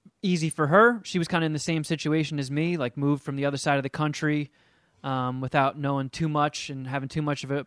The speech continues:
of a plan here. Just wanted to be on the West Coast, and Sebastian was her little buddy. So she's been, you know,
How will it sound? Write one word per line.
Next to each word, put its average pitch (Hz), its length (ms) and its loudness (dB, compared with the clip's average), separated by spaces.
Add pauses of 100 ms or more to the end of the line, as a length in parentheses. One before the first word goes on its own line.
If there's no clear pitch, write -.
of 143 280 0
a 135 100 2
plan 151 300 -4
here. 156 160 0
Just 139 160 -6
wanted 139 160 -2
to 135 60 -2
be 139 120 -2
on 135 160 -2
the 123 240 -4 (300)
West 147 260 0
Coast, 170 380 0
and 135 200 -6 (520)
Sebastian 190 480 2
was 180 80 2
her 240 120 8
little 156 200 4
buddy. 117 400 -4
So 143 240 2
she's 170 220 -4
been, 170 300 0
you 185 80 -6
know, 139 280 0